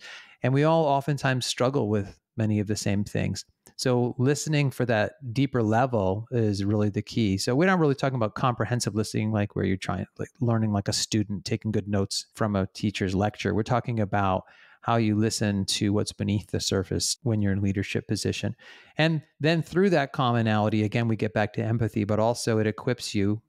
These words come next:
Now you, as a leader, you have better information. You understand what's going on with people. And so when you make a decision, when you have to make a judgment call, it's gonna be much more likely to hit the mark. So it's about connecting, it's about building relationships, but listening is a really effective tool f-, for leaders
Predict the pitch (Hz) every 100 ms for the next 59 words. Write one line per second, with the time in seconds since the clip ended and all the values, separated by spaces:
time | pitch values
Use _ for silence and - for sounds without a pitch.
0 | - 123 170 143 139 117 113 113 139 117
1 | 117 - 147 156 107 127 143 147 - 127
2 | 156 - 101 127 127 113 - 120 135 127
3 | 135 127 - 117 113 104 139 139 - 101
4 | - 90 107 _ _ - 113 117 117 110
5 | 110 160 160 110 - 101 107 110 104 107
6 | 110 113 - 110 104 101 110 110 98 107
7 | 95 117 - - - - 110 110 104 101
8 | _ _ 135 135 - 120 107 107 110 95
9 | - 113 95 98 92 90 - - _ -
10 | - 139 127 131 151 - 151 151 - 170
11 | 165 - _ - 123 117 98 135 135 123
12 | 120 123 127 127 - - 104 117 - 113
13 | 107 101 98 107 104 107 - 120 117 -
14 | 92 - 110 101 95 - - - 101 104
15 | 156 120 95